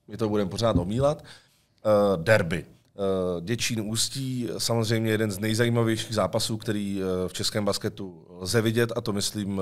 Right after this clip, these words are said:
eh, že se shodneme, eh, i s, nejenom s fanoušky, eh, Děčína a Ústí, ale že si to myslí opravdu širší basketbalová veřejnost. A nyní je to možná ještě zajímavější, protože Ústí, eh, vlastně se dostalo, eh,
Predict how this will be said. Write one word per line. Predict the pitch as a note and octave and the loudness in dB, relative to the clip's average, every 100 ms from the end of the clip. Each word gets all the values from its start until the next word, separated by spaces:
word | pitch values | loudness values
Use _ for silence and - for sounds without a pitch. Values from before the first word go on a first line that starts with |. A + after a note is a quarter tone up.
| F#2 F2+ | 0 -2
eh, | |
že | F#2 | -4
se | F#2 | -4
shodneme, | - G#2+ F#2 G2 G2 F#2 | -4 -4 -4 -2 -2 -4
eh, | - - - G2 F#2+ F2+ E2+ - | -12 -20 -20 -6 -2 -2 -2 -6
i | G2+ | -4
s, | - - - | 0 2 0
nejenom | G2+ G#2 A2 A2+ | 2 4 4 2
s | |
fanoušky, | A2+ G#2 G2 - G2 | 0 0 -2 -6 -6
eh, | - - _ G2 F#2+ F2+ | -8 -20 _ -4 -2 -2
Děčína | G2 A#2 A#2+ G2+ | -2 2 4 4
a | |
Ústí, | G#2+ - B2+ A#2 | 2 0 4 4
ale | G#2+ | 4
že | G2 | 0
si | G#2 | -2
to | G#2+ | -2
myslí | G2+ - G#2 | -2 -2 -4
opravdu | F2 G#2 G#2+ G2 E2 - F#2 | -2 -2 -2 -2 -4 -6 -6
širší | - F#2 - | -2 -2 0
basketbalová | G#2 - A2 G#2 G#2 G2+ E2 | -2 -2 -2 2 4 4 2
veřejnost. | F2+ A#2+ C3+ D#3+ D#3+ - - - _ _ _ _ _ G#2+ | 2 0 2 2 0 -8 -18 -20 _ _ _ _ _ 4
A | A2 G#2+ G#2+ G2+ F#2+ | 8 8 6 4 2
nyní | A#2 C#3 F#3 | 2 4 4
je | G#3 F#3+ | 4 4
to | F#3+ D#3+ C3+ | 2 0 -6
možná | A#2+ A#2+ A#2 F3 | -2 0 4 4
ještě | F#3 - | 4 4
zajímavější, | D3+ B2 A#2 G#2+ G2+ A2 | 4 4 2 0 -2 -4
protože | B2+ C#3 D3+ | -4 -2 0
Ústí, | C3 A#2 A2+ D3 D#3 D3 | 2 2 0 -2 -4 2
eh, | F#3+ | 2
vlastně | A2+ - A#2 - B2+ | 2 0 -2 -2 -2
se | D#3 | -2
dostalo, | C3 - C#3+ C#3+ D#3 - _ _ _ _ | -2 2 4 4 0 -10 _ _ _ _
eh, | - | -10